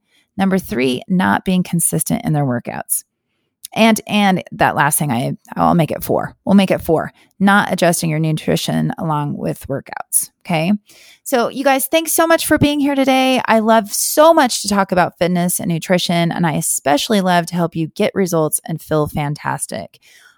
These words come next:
I am not taking on one-on-one clients right now. Like, I'm not doing, like, you know, my normal, like, programming with one-on-one clients, but I am taking on people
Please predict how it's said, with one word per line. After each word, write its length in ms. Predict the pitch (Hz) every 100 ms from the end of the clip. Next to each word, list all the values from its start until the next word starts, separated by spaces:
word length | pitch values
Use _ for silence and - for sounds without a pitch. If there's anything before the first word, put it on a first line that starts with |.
| _
I 60 | 202
am 200 | 190 185
not 240 | 208 254
taking 320 | - 254 220
on 300 | 185 175 165
one-on-one 480 | 170 165 160 156 160
clients 480 | - - 139 196 -
right 160 | 240
now. 200 | 240 254
Like, 140 | 262 208
I'm 80 | 185
not 260 | 160 -
doing, 280 | 185 185 170
like, 300 | 165 156 - _ _ _ _ _ -
you 100 | 180
know, 160 | 170
my 140 | 165 165
normal, 500 | 180 180 180 170 165
like, 240 | 147 127 _
programming 760 | - 190 175 185 190 202 214 214
with 180 | 180 -
one-on-one 540 | 175 165 156 156 160
clients, 400 | 160 147 156 165
but 160 | - 185
I 160 | 175 - -
am 540 | 294 349 311 254 277 - _ _ -
taking 360 | 226 214 208
on 520 | - 190 175 175 175 175 - _
people 540 | - 190 185 180 180